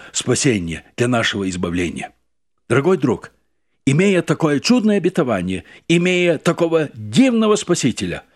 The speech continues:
как можешь ты не принять избавление, которое Господь приготовляет для тебя сегодня? Бог только ожидает твоего вопля. И когда ты воззовешь о спасении, Он немедленно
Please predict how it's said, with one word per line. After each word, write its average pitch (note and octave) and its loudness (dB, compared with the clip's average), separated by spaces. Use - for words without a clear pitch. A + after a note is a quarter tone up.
как - 0
можешь D3+ 0
ты C3+ 2
не C3 2
принять B2+ 0
избавление, A2 0
которое G#2 -2
Господь G#2 -2
приготовляет G2 -2
для A2+ -2
тебя G2+ 0
сегодня? D#2+ -4
Бог C3+ 0
только B2+ 2
ожидает G#2+ 0
твоего F#2 -2
вопля. F#2+ -2
И D#3+ 4
когда D3 2
ты C#3+ 0
воззовешь C#3 2
о G#3+ 4
спасении, G#2 0
Он A2 0
немедленно F2 -2